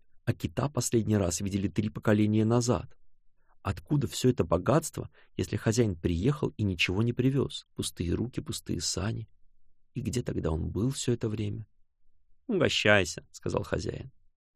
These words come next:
Лиликай не мог отказаться. Такого изобилия в родном стане он не видел никогда. Он ел вместе с хозяином, а жёны стояли поодаль и смотрели на то, как мужчина насыщается.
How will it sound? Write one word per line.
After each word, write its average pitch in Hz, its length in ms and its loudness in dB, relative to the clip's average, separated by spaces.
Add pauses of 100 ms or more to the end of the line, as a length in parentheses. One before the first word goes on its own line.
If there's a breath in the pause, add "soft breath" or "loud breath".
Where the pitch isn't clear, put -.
(100)
Лиликай 95 460 2
не 98 100 2
мог 123 180 2
отказаться. 90 600 -4 (400)
Такого 113 340 4
изобилия 107 560 4
в 85 60 2
родном 95 260 2
стане 123 480 0
он 107 160 0
не 107 100 2
видел 113 260 0
никогда. 98 600 -2 (760)
Он 101 140 2
ел 123 200 4
вместе 98 300 0
с - 60 -6
хозяином, - 680 -4 (300 soft breath)
а 101 100 2
жёны 98 220 4
стояли 95 320 2
поодаль 98 580 2
и - 40 -8
смотрели 95 440 0
на 92 160 2
то, - 160 -4
как - 140 -20
мужчина 95 420 0
насыщается. - 840 -4